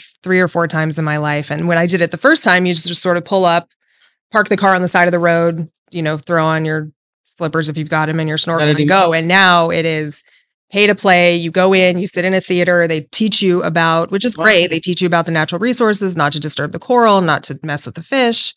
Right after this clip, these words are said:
Speaker 2: Okay.
Speaker 1: 'Cause people have to be told that.
Speaker 2: Yeah, yeah.
Speaker 1: Um, and then you can go, you know, actually
Speaker 2: Oh,
Speaker 1: set up camp.
Speaker 2: I have to, I've probably been there long ago 'cause that wasn't part of my
Speaker 1: Yeah.
Speaker 2: experience, but it's probably a good thing, as you
Speaker 1: Yeah.
Speaker 2: said.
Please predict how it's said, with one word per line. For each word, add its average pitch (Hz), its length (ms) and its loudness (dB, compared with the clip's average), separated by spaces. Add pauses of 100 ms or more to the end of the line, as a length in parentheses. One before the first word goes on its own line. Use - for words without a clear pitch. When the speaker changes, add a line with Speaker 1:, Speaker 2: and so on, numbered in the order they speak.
Speaker 2:
Okay. 120 400 -8
Speaker 1:
'Cause 107 80 -10
people 156 200 -8
have 139 140 -10
to - 60 -14
be 139 60 -8
told 254 240 -4
that. 208 300 -2
Speaker 2:
Yeah, 127 300 -2
yeah. 123 340 -2
Speaker 1:
Um, 160 80 -2
and 175 160 -2
then 190 160 2
you 175 100 0
can 170 160 -6
go, 156 440 -2 (440)
you 156 100 -18
know, 147 100 -8
actually 139 340 -8
Speaker 2:
Oh, 151 400 -4
Speaker 1:
set 139 100 -6
up - 120 -10
camp. - 160 -12
Speaker 2:
I 131 120 0
have 160 220 -2
to, - 200 -6
I've 135 280 0
probably 139 300 0
been 131 180 -2
there 131 160 -4 (260)
long 143 320 0
ago 123 240 -2
'cause 120 200 -8
that 135 200 -2 (240)
wasn't 127 320 -4
part 131 180 0
of 123 80 -2
my 123 200 -6
Speaker 1:
Yeah. 175 180 -2
Speaker 2:
experience, 147 360 -2
but 131 120 -8
it's 131 100 -4
probably 208 240 0
a 151 60 0
good 165 240 -4
thing, 110 220 -8
as 110 100 -8
you 151 80 -4
Speaker 1:
Yeah. 143 140 -4
Speaker 2:
said. 113 240 -6